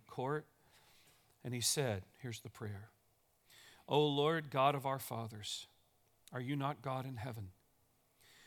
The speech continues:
You rule over all the kingdoms of the nations, and in your hand are power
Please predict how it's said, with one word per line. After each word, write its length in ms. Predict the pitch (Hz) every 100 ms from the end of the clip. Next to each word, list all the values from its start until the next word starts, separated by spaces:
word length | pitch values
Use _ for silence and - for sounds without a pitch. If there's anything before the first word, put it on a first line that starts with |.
| -
You 200 | - 151
rule 340 | 156 156 147 120
over 260 | 123 123
all 180 | 131 139
the 80 | 131
kingdoms 520 | - 147 139 127 117
of 100 | 123
the 60 | 123
nations, 540 | 123 135 - 139 135
and 100 | 120
in 100 | 117
your 140 | 123 139
hand 320 | 135 139 127
are 80 | 107
power 640 | - - 135 147 147 156